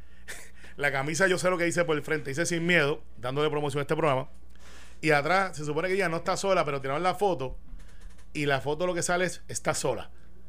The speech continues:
O sea que hasta ese mensaje subliminal le están haciendo de maldad.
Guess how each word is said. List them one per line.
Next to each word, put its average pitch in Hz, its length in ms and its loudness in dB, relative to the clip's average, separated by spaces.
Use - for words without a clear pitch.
O 127 40 -8
sea 127 120 0
que 123 320 2
hasta 139 320 4
ese 190 160 4
mensaje 185 340 2
subliminal 165 440 2
le 156 60 0
están 147 180 -4
haciendo 156 320 0
de 147 80 2
maldad. 139 320 2